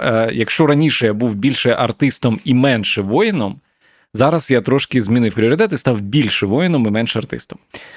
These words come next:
А, і що ти маєш на увазі, коли ти говориш про те, що раніше ти був воїном, але в меншій м-, мірі, і твоя творчість була боротьбою? Що ти вкладаєш в ці, в ці слова?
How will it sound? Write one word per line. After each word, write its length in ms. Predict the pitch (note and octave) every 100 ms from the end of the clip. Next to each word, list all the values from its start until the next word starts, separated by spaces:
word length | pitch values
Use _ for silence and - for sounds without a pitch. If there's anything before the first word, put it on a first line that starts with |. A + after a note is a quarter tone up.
| - -
А, 440 | G#2+ G2+ G2+ G2 - - -
і 200 | D3 A2 A2+ D3
що 200 | - A#3
ти 80 | D4
маєш 200 | C#4+ -
на 80 | G#3+
увазі, 240 | C3 G#2+
коли 180 | G2+ A#2
ти 120 | A#2+ A2
говориш 260 | B2+ D3 -
про 140 | A#2
те, 120 | C3
що 260 | - - A2+
раніше 640 | A2+ C#3+ - B2+ A2+ A2 _ _
ти 360 | A#2+ A2+ A2 G#2 _ _ _ _ _ A2+
був 160 | A3 F#3+
воїном, 680 | F3 G3 G#3 G3 G3+ G3 F3+
але 220 | C3 C#3+
в 80 | B2+
меншій 360 | D3 C#3+ C#3
м-, 200 | C3 B2 -
мірі, 420 | A#2 B2 C3+ A#2+
і 220 | A#2 B2+
твоя 220 | G#2 B2+ C3+
творчість 360 | D#3+ D3+ A2
була 160 | A2 A#2+
боротьбою? 520 | A2+ A2+ G2+ G2 - - _
Що 140 | -
ти 100 | -
вкладаєш 360 | - B2 F#2+ F2
в 40 |
ці, 160 | - F#2+ - - _
в 60 | _
ці 160 | - G#2
слова? 380 | G#2+ F#2+ A#2+